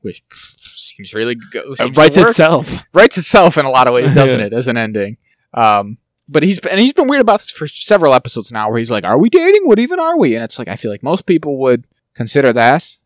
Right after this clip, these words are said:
Speaker 1: It's one of
Speaker 2: She
Speaker 1: those things where I guess they, they're not communicating well enough with each other.
Speaker 2: She's, she came to L A to live with you for, like, two weeks or whatever, how long, however long she's, two months or something? It was
Speaker 1: I don't
Speaker 2: some
Speaker 1: know. It
Speaker 2: long
Speaker 1: seems like
Speaker 2: period.
Speaker 1: she either, either she's been there for a long time or, like,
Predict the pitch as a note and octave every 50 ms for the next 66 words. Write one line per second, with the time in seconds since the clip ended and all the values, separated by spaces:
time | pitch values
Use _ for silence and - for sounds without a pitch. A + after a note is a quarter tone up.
0 | _ _ _ - - D3 D3+ D3 C#3 C3+ - D#3 C#3+ C3 B2+ B2 B2 B2+ C3 C3+
1 | - - C#3 C3 B2 B2+ B2 C3 B2+ B2+ A#2 - - B2 B2+ C3 C3+ - - B2+
2 | A2 A2 G#2+ G#2+ G#2+ A2 A2 G#2+ G#2 - B2+ A#2 - - F#2 - - C#3 C3+ B2
3 | A2+ G2 G#2 C3 - _ - - C3 A#2+ A2+ - _ - - B2+ A2+ - _ -
4 | C#3 D3 C#3+ C3+ B2 A#2+ B2 C3 C3+ C#3+ C3+ B2 A2+ A#2 A2 A2 A#2+ C3+ C3+ C#3
5 | A#2 B2 A#2 A2 - A2+ G#2+ A2+ - - - _ _ _ - - C3 A#2+ A#2+ A#2
6 | A#2 B2 - - B2+ A#2+ A#2 A#2+ A2+ A2 G#2+ A2 A2 G#2+ A#2+ A#2+ A#2 A2+ A2+ A2
7 | A2 A2+ A2+ A2 A#2+ - - - - - F#3 F3 C#3 A#2+ C3+ E3 - - G#3+ G3
8 | G3+ G#3 G#3 G3+ F#3+ - C3+ C3+ C#3 G#2+ B2 C#3 C3+ B2+ C3+ B2+ G#2+ G2+ B2+ B2
9 | A#2 D3 D#3+ D#3+ - B2+ A#2 A2 A2 - B2+ A2+ - C3+ D#3 F3+ F#3+ G3+ F#3+ D#3+
10 | - - - - E3+ F3+ F#3 - G3+ F3+ G3 A3 A#3 G#3+ - - D3 B2+ C3 C3+
11 | D3 D#3 E3 - E3+ D#3 D#3+ D#3+ D3+ C3 A2 G#2 G2 F#2